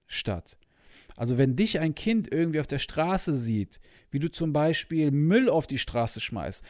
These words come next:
hast du vielleicht eine prägende Wirkung auf dieses Kind und dieses Kind empfindet das als normal und als richtig, etwas auf die Straße zu schmeißen. Ähm,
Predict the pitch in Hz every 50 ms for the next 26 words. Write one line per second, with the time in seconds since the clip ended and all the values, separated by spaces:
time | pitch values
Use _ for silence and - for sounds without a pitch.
0 | - - - _ - - 175 175 - - 185 - - 156 151 143 - - 139 139
1 | 123 - - - 175 185 190 190 190 180 165 139 135 160 175 180 175 175 165 151
2 | - - 143 190 214 226 226 - - - 170 151 135 131 117 - - - - -
3 | 151 156 160 160 151 147 135 143 151 147 - - - 190 185 185 - 160 156 -
4 | - 208 202 196 185 - - 151 139 139 147 - - 160 151 143 139 151 196 247
5 | 277 220 135 98 - - - - - - - - - 165 147 139 131 - 135 190
6 | 247 254 - - 170 139 - - - 190 - 147 131 139 135 - - 127 - -
7 | - 135 127 127 - - 127 - - - - - 123 110 104 98 - - 80 -
8 | - - _ - - - - - - - _ _ - _ - 131 135 139